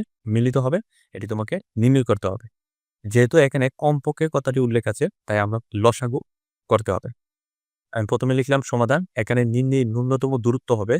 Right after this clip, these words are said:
দশ, বিশ, চব্বিশ ও বত্রিশ কিলোমিটারের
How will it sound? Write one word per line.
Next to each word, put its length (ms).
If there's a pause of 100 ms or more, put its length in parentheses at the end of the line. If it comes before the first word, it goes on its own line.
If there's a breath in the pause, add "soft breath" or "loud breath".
(600)
দশ, 380 (440)
বিশ, 200 (180)
চব্বিশ 440
ও 60 (380)
বত্রিশ 440 (180)
কিলোমিটারের 460